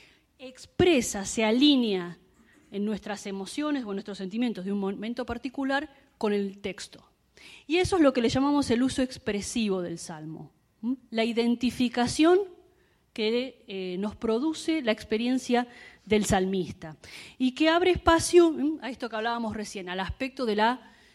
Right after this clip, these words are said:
eh, sinceridad o de la expresividad. Eh, un, un teólogo, em, del siglo cuarto,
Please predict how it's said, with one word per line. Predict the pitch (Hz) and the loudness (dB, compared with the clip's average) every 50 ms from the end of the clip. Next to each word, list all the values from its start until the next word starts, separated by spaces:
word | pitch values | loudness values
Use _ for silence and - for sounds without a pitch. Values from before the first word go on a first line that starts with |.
| _ _ | _ _
eh, | - 208 190 175 | -18 -18 -16 -14
sinceridad | - - 254 233 233 208 - - 220 196 185 190 190 208 233 240 226 220 208 - | -12 -10 -8 -8 -8 -6 -4 -4 -4 -4 -4 -2 0 2 4 4 4 4 2 -2
o | - 196 196 | -4 -6 -6
de | 190 208 208 | -6 -4 -4
la | 208 208 220 | -4 -2 -2
expresividad. | 226 220 - - - 214 202 196 - - 208 196 185 180 170 175 165 151 - _ _ _ _ _ _ _ _ _ _ _ _ _ _ _ - - - - - - - - - - - - | -2 -4 -6 -6 -6 -4 -4 -4 -4 -6 -6 -6 -6 -4 -4 -4 -6 -6 -8 _ _ _ _ _ _ _ _ _ _ _ _ _ _ _ -20 -20 -20 -20 -20 -20 -20 -20 -20 -18 -6 2
Eh, | - 233 233 240 233 240 233 240 240 240 233 233 233 | 4 6 8 8 8 8 6 6 6 4 2 2 0
un, | 262 277 285 294 - - | 0 0 2 0 0 0
un | 311 339 339 330 311 302 294 285 277 254 | 2 2 4 4 4 4 4 2 2 0
teólogo, | - 277 269 277 294 302 294 247 233 214 220 220 220 214 214 208 202 208 - 208 | -2 0 2 2 4 4 4 4 4 4 2 2 2 2 0 -2 -4 -6 -8 -10
em, | 185 180 180 175 180 175 175 165 - _ _ _ _ | -12 -12 -12 -12 -12 -14 -14 -16 -18 _ _ _ _
del | 208 208 202 190 | -10 -10 -10 -8
siglo | - - 233 214 220 208 208 | -6 -8 -6 -6 -6 -6 -4
cuarto, | - 262 247 226 202 196 - - 202 202 208 | 0 0 0 0 0 -4 -10 -14 -14 -14 -16